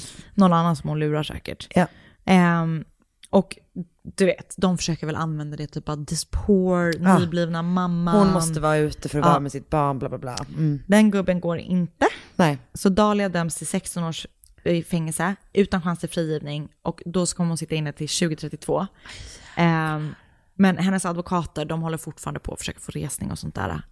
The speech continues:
Speaker 1: I, alltså jag läste senast någon artikel från maj tjugotjugo typ. <laughs> Men hon sitter.
Speaker 2: Vad var det där?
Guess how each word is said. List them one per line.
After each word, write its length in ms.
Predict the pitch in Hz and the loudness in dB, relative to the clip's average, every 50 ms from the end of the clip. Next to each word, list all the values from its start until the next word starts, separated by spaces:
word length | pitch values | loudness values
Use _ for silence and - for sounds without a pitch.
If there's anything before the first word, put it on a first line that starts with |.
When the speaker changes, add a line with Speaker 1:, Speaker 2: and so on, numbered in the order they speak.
| _ _ | _ _
Speaker 1:
I, 300 | - - 175 170 160 - - - - _ | 2 4 4 4 4 0 -2 -8 -10 _
alltså 160 | - 175 170 185 | -2 0 2 2
jag 80 | 175 | 2
läste 300 | 180 180 175 - - 165 151 - - - | 2 0 -2 -2 -6 -8 -8 -10 -10 -6
senast 300 | - - 175 165 165 151 | -4 -2 -2 -2 -4 -4
någon 80 | 165 | -6
artikel 320 | 156 160 - 160 - - 151 | -6 -6 -6 -6 -4 -4 -4
från 180 | - 156 156 | -2 0 0
maj 380 | 160 160 160 139 - - - - | 0 0 0 -2 -2 -4 -6 -6
tjugotjugo 580 | - - - - - 151 - - 69 - - - | -6 -4 -4 -4 -4 -6 -6 -6 -8 -8 -10 -12
typ. 180 | - - - - - _ _ _ _ _ _ _ _ _ _ _ _ _ - - | -10 -10 -12 -12 -14 _ _ _ _ _ _ _ _ _ _ _ _ _ -8 -2
<laughs> 260 | - - - - 320 - - 381 508 - - - - 302 - - 220 - - - - 220 196 | 0 2 4 4 4 2 0 -6 -8 -8 -12 -8 -6 -6 -6 -4 -8 -10 -10 -10 -10 -10 -8
Men 220 | - 190 185 202 196 | -2 4 6 6 6
hon 120 | 214 220 | 6 4
sitter. 480 | - 214 - - - 147 - - - - _ _ _ _ _ _ | 2 0 -2 0 -2 -2 -2 -2 -6 -14 _ _ _ _ _ _
Speaker 2:
Vad 300 | - 214 226 269 294 - 339 240 | 2 4 4 4 4 2 0 0
var 640 | 202 190 185 190 196 226 311 403 381 - - 349 | 0 2 2 4 6 6 6 6 6 6 6 6
det 120 | 240 311 | 6 6
där? 440 | 254 190 247 170 214 190 147 226 190 | 4 4 4 4 4 4 2 0 0